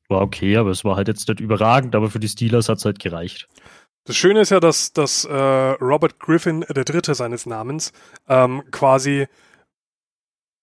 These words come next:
Speaker 2: wie, wie sag ich, Lamar Jackson war, bevor es Lamar Jackson in der N F L gab.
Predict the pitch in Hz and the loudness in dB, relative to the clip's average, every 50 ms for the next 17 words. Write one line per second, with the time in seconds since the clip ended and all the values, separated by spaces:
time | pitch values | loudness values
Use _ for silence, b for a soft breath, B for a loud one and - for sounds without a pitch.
0 | _ _ _ 139 135 139 135 139 143 139 135 131 123 143 147 147 131 110 - - | _ _ _ -12 -8 -6 -4 -4 -4 -6 -6 -4 0 0 2 2 0 -2 -6 -6
1 | - 135 131 135 139 135 - 165 175 - - - 185 175 180 180 165 151 139 - | -2 -2 0 2 2 2 4 2 0 0 0 -2 2 2 4 2 2 0 -4 -2
2 | 165 160 160 156 - - 156 139 143 151 151 147 - 160 160 - - - 131 123 | 0 0 0 0 -2 -4 -8 -6 -2 -2 -2 -2 0 -2 -4 -4 -4 -10 -12 -12
3 | 135 - 131 123 131 127 123 127 120 - 135 127 123 123 123 120 151 - _ | -12 -12 -10 -10 -8 -8 -8 -8 -10 -10 -10 -12 -10 -8 -6 -6 -6 -6 _